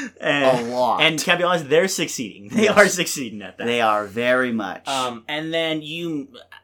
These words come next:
Speaker 1: he, he's a villain 'cause he's on the other side, but the emperor of the whole world, the whole s-
Speaker 2: Mm-hmm.
Speaker 1: capital, all that, who's, like, what, nine? He's, like,
Speaker 2: Yeah.
Speaker 1: nine. So he's super naive as to what's going on, but he's still,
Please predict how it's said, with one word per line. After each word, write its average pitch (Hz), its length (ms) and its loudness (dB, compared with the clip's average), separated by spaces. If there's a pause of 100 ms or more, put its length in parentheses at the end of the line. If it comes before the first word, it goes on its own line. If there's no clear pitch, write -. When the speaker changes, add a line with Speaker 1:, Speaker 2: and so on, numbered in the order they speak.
(220)
Speaker 1:
he, 226 440 -6
he's 175 280 -6
a 180 40 2
villain 165 320 -2
'cause 160 140 -8
he's 135 80 -6
on 135 140 -4
the 120 80 -6
other 123 100 -4
side, 123 320 -4
but 127 140 -6
the - 160 -4
emperor 135 440 -6
of 127 240 -4
the 117 100 -6
whole 117 480 -6 (360)
world, 127 480 0 (260)
the 117 140 -4
whole 110 140 -2
s- 107 80 -10
Speaker 2:
Mm-hmm. 117 200 -14
Speaker 1:
capital, 127 360 -2
all 131 120 2
that, 131 280 -4 (480)
who's, 190 320 -4
like, 139 300 -2 (100)
what, 139 280 -8
nine? 127 520 -8 (500)
He's, 143 140 -20
like, - 100 -4
Speaker 2:
Yeah. 147 140 0
Speaker 1:
nine. 113 400 -2 (260)
So 151 180 0
he's 208 320 -2
super 190 280 -6
naive 139 360 -2
as 127 180 -4
to 135 80 -8
what's 123 160 -4
going 117 240 -6
on, 110 220 -6
but 104 120 -10
he's 131 200 -12
still, 117 520 -6